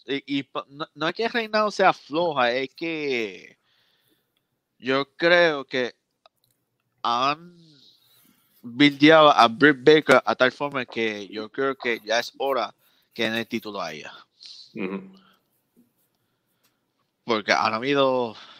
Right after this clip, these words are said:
Speaker 1: una, dos, han habido tres campeonas desde que ese campeonato nació el dos de octubre del dos mil diecinueve. So, y Shida, eh,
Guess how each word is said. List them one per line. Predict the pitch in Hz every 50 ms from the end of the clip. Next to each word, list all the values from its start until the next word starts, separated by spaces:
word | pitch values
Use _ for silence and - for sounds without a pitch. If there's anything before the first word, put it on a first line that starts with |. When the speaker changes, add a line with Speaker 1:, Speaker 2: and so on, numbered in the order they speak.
| _ _ _ _ _
Speaker 1:
una, | 104 107 120 120 117 117 117 117 113 _ _
dos, | - 107 104 107 110 110 - _
han | - 98 123 151
habido | 160 165 156 139 113 -
tres | - 139 143 151 -
campeonas | 160 156 147 _ - 147 147 151 151 143 127 113 107 101
desde | 107 107 104 107 101
que | - 113 107 104 104 101
ese | 101 - - 120
campeonato | 135 131 - - 127 123 127 123 123 123
nació | 120 123 - - 143 143 139
el | 127 113 107
dos | 117 113 113
de | 120 123
octubre | 120 - _ - 139 139 131 123
del | 117 113 107 107
dos | - 104
mil | 101 107 104
diecinueve. | 107 107 - 107 98 95 92 90 87 85 -
So, | - - 90 85 80 _ _ _ - - - - - - - - _ _ _ - - _ _ _ _ _ _ _ - - -
y | - 101 95
Shida, | - - - 117 135 156 160 147 131 117 107 107 104 101 95 _
eh, | 92 104 104